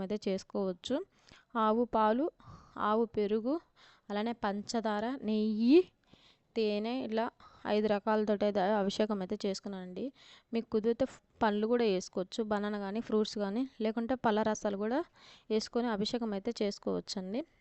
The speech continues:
నేను ఈ విధంగా అయితే అభిషేకం అన్నీ వేసుకొని ఫస్ట్ వాటర్తో నేను అభిషేకం చేసుకున్న తర్వాత నేను అన్నీ ఒక్కొక్కటి వేసుకుంటూ అభిషేకం అయితే చేసుకున్నానండి. అభిషేకం చేసుకున్న తర్వాత నేను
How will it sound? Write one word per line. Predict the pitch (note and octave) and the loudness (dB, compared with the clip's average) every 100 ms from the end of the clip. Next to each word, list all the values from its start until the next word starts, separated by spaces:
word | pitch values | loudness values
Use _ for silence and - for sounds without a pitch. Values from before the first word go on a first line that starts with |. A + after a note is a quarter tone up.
| C4+ | -4
నేను | C4 B3+ | 0 2
ఈ | A#3+ | 2
విధంగా | A3+ B3+ A#3 | 2 0 0
అయితే | G#3 D4 - - - - - G#3 | 0 -2 -2 -12 -20 -20 -6 -4
అభిషేకం | A3 - A#3 A3 G#3+ | -2 -2 -4 -2 -4
అన్నీ | G3+ A3+ A#3 - | 0 0 0 0
వేసుకొని | G#3 - A#3 A3 D4+ G#4 - | -4 -4 -6 -2 -2 -4 -4
ఫస్ట్ | A3+ - B3+ | -6 -2 0
వాటర్తో | A3+ G#3+ A#3+ B3+ | 2 2 0 0
నేను | A#3+ G3+ | 0 -2
అభిషేకం | G#3 A#3 A#3 G#3+ G3 | -2 -2 -2 -4 -4
చేసుకున్న | G3 A3 G#3+ F#3+ | -6 -4 -4 -2
తర్వాత | G3+ G3+ G#3+ F4 - A#3+ | -2 -2 0 -4 -2 -2
నేను | A#3 G#3 | 0 0
అన్నీ | G#3+ A#3+ - G#3+ | 0 -2 -2 -4
ఒక్కొక్కటి | G#3+ G#3+ G#3 G3+ A#3 C#4 - - - - | -2 -2 -2 -2 -2 -4 -8 -20 -16 0
వేసుకుంటూ | G3+ G#3+ - G#3 B3 A3+ | 0 0 -4 -2 2 2
అభిషేకం | G3+ - A3 A3 G3 | 2 -2 0 0 0
అయితే | A3 - | 0 2
చేసుకున్నానండి. | G3 G3+ - G#3 F#3+ F#3 G#3 D#4 - - - _ G3 | 0 0 0 -2 -2 -2 -2 -2 -6 -20 -20 _ 2
అభిషేకం | A3 A#3 C#4 C4 A3+ G#3+ | 2 4 2 0 -4 -4
చేసుకున్న | G#3+ - A3+ G3+ G3+ | -6 -4 -6 -6 -6
తర్వాత | F#3+ G3+ - C#4 | -6 -6 -6 -6
నేను | C#4+ C#4+ | -6 -6